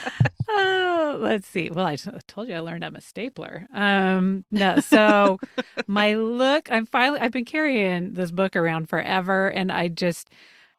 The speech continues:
Speaker 1: it's kind of one of those things where you just wanna give it the time it deserves.
Speaker 2: Yep.
Speaker 1: And I didn't wanna just kinda be choppy,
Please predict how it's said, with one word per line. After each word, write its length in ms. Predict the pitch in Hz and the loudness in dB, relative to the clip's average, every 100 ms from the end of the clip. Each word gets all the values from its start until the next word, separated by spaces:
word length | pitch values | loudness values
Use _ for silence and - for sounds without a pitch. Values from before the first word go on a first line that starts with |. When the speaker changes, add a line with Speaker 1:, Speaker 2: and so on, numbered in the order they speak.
| _ - | _ -8
Speaker 1:
it's 180 | 220 - | -8 0
kind 140 | 262 | 2
of 60 | 254 | 4
one 80 | 214 | 4
of 80 | 208 | 2
those 180 | 190 | 0
things 240 | 208 190 190 | -2 -2 -2
where 80 | 170 | -4
you 100 | 160 | -4
just 180 | 165 170 | -6 -6
wanna 160 | 160 | -4
give 160 | 151 151 | -4 -6
it 80 | 175 | -8
the 80 | |
time 260 | 175 170 156 | -6 -6 -6
it 80 | 165 | -6
deserves. 480 | 170 175 160 165 165 | -8 -4 -2 0 0
Speaker 2:
Yep. 140 | 180 | -2
Speaker 1:
And 380 | - 185 175 175 | 0 0 2 0
I 640 | 175 175 170 165 165 170 | -2 0 0 0 -2 -4
didn't 440 | 175 170 170 185 180 | -6 -8 -6 -6 -6
wanna 300 | 180 185 190 | -6 -4 -6
just 240 | 185 180 | -8 -10
kinda 240 | - 185 165 | -8 -6 -8
be 140 | 175 | -12
choppy, 380 | - 170 165 | -10 -8 -6